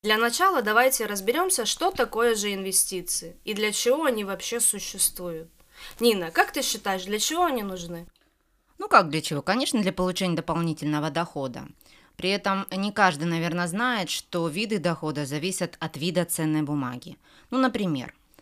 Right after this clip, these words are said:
Speaker 2: покупая акции, можно получить дивиденды,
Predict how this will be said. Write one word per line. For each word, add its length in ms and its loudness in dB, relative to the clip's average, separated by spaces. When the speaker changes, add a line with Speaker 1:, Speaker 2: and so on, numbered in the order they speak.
Speaker 2:
покупая 520 0
акции, 420 2
можно 280 -2
получить 440 -4
дивиденды, 760 -10